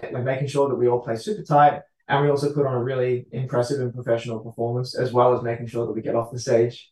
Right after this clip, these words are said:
in a very efficient and professional manner, 'cause that's what also makes people happy. Um,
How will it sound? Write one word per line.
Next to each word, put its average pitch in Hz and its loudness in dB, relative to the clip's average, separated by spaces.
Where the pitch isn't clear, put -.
in 117 -4
a 110 -4
very 107 -2
efficient 117 -8
and 120 -8
professional 117 -8
manner, 143 2
'cause 113 -8
that's - -6
what - -12
also 110 -8
makes - -12
people 123 -10
happy. 208 -8
Um, 160 8